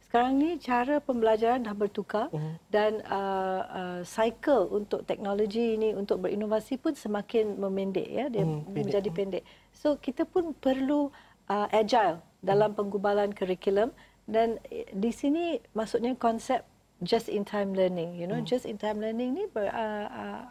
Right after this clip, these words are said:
Speaker 1: apa maknanya? Apa yang kita perlu, kita belajar benda tu. And then as we go forward, kita belajar apa
Speaker 2: Flexible
Speaker 1: yang
Speaker 2: dan
Speaker 1: yes,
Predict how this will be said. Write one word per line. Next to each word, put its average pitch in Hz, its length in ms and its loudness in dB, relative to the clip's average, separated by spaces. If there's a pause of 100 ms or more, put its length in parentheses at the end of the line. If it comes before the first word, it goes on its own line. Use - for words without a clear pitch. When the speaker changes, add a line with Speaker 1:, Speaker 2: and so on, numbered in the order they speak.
Speaker 1:
apa 269 240 -4
maknanya? 262 560 -4 (240)
Apa 269 240 -2
yang 269 80 0
kita - 160 -12
perlu, 285 320 0
kita 226 240 -4
belajar 202 240 0
benda 170 240 -6
tu. 165 240 -6
And 226 160 -6
then 285 240 -4
as 214 160 -12
we 233 80 -2
go 233 160 2
forward, 277 400 -2 (160)
kita 214 240 -2
belajar 202 320 2
apa 143 80 0
Speaker 2:
Flexible 143 80 6
Speaker 1:
yang 131 160 4
Speaker 2:
dan 175 160 0
Speaker 1:
yes, 190 260 4